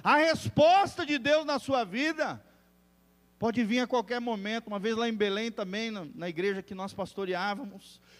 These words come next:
tinha um irmão que era extremamente cético, não acreditava em nada de sobrenatural. Uma vez no meio de um culto, no meio da adoração, Deus abriu os olhos espirituais dele, ele viu dois anjos vindo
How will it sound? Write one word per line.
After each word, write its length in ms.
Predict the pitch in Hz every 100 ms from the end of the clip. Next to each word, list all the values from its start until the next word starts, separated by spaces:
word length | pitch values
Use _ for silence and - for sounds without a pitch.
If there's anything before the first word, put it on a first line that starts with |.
| - _ _
tinha 140 | 220
um 80 | 233
irmão 320 | 226 214 247
que 120 | 247
era 80 | 240
extremamente 720 | 220 - - 277 262 247 262
cético, 560 | - - 226 262 - 226
não 80 | 226
acreditava 600 | 233 247 220 - 240 233
em 60 |
nada 460 | 220 208 220 254 233
de 60 | 185
sobrenatural. 1080 | - 233 220 220 220 220 180 190 226 233 - - -
Uma 140 | 185
vez 180 | 214 277
no 80 | 262
meio 180 | 269 320
de 80 | 311
um 120 | 311
culto, 460 | - 277 320 320 277
no 80 |
meio 220 | 269 311 311
da 100 | 320
adoração, 720 | 247 294 269 - - 277 320
Deus 260 | 285 311
abriu 540 | 247 277 208 302 339 359
os 140 | 247
olhos 320 | 208 285 262 233
espirituais 640 | - - 254 247 247 214
dele, 240 | 175 233
ele 140 | 254 220
viu 180 | 190 254
dois 440 | 226 285 254 185
anjos 360 | 254 262 208 151
vindo 400 | 196 226 175